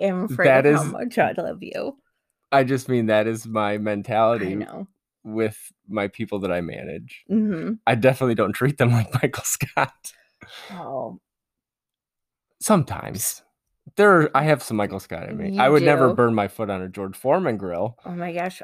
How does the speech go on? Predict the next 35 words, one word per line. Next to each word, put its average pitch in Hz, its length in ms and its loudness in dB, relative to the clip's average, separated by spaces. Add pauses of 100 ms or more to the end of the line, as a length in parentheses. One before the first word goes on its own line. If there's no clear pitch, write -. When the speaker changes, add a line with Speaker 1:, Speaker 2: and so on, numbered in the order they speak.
Speaker 1:
I 185 180 2
pr-, - 200 -8
I 202 60 2
mean, 180 280 -2
I 170 180 2
probably 165 500 -8
would 170 200 -4 (100)
burn 170 320 -2
my 156 120 -6
foot 160 180 -8
on 151 140 -6
a 160 80 -8
George - 280 -6
Foreman - 300 -10
grill, - 240 -2
Speaker 2:
Yes. 196 100 -6
Speaker 1:
but - 260 -8 (1040)
Speaker 2:
But 113 180 -6
sometimes 107 400 0
I 104 80 2
wanna 101 240 0
talk 95 280 -4
to 101 80 -12
people 95 340 -8
in 87 80 -6
H 90 220 -8
R 92 180 -2
like 90 160 -4
he 104 120 -8
talks - 300 -6
to 123 60 -8
<laughs> - 40 -8
Toby. 123 520 -2 (520)
Speaker 1:
<sighs> - 480 -20
Man. - 520 -8